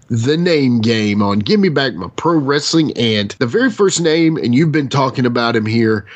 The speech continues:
and he's, you've known him all your life, but talk about Bobby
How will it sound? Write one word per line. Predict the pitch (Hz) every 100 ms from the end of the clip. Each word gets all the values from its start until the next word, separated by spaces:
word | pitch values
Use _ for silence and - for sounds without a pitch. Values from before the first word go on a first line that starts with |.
| -
and | - 107 107 107 101
he's, | 107 107 90
you've | 117 110
known | 151 156
him | 139
all | 120 131
your | 127 120
life, | 110 101 104 104 104 -
but | 131 117 -
talk | 175 190
about | 190 143 123
Bobby | 117 113 107